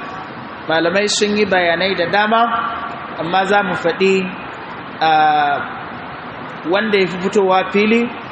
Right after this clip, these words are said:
cikin zantuttukan malamai. Ah, daga ciki suna cewa duk wani abin da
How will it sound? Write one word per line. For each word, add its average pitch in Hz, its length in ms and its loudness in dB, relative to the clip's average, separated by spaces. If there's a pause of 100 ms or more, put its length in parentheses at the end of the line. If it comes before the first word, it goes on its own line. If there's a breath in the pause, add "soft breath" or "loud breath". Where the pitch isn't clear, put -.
(440)
cikin 196 340 -2
zantuttukan 190 720 0
malamai. 160 520 2 (1160)
Ah, 156 240 2
daga 170 240 0
ciki 233 320 0
suna 220 320 2
cewa 190 420 4 (1500)
duk 220 140 4
wani 247 240 4
abin 220 360 2
da 202 100 2